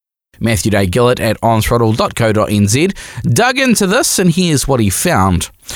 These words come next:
According to N Z T A's own website, learner or restricted licence holders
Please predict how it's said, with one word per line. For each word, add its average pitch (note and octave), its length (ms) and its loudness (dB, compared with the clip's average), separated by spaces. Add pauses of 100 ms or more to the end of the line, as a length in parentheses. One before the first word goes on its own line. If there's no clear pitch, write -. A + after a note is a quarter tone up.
(140)
According D#4 500 0
to B3+ 380 0
N G3 200 2
Z D#3+ 120 0
T D3+ 220 0
A's B2+ 400 2
own C3 340 2
website, G2+ 640 0
learner A#2+ 380 0
or G#2+ 220 0
restricted G2+ 440 -2
licence F#2 480 -2
holders F2+ 400 0